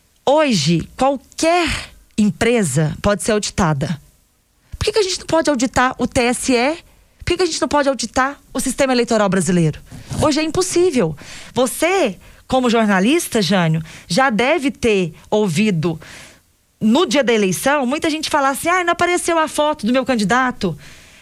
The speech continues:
Ah, eu votei no fulano, mas eu não vi a foto." Já aconteceu ou não?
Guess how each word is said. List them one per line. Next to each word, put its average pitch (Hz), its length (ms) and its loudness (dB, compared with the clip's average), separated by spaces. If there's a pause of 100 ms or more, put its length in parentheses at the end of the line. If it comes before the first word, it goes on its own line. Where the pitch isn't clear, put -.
Ah, 359 280 2
eu 320 100 2
votei 320 340 -2
no 320 80 -4
fulano, 294 400 0
mas 339 140 0
eu 349 80 0
não 339 100 -2
vi 294 160 0
a 269 80 2
foto." 247 560 -2 (340)
Já 302 200 2
aconteceu 277 520 -2
ou 320 80 2
não? 160 280 0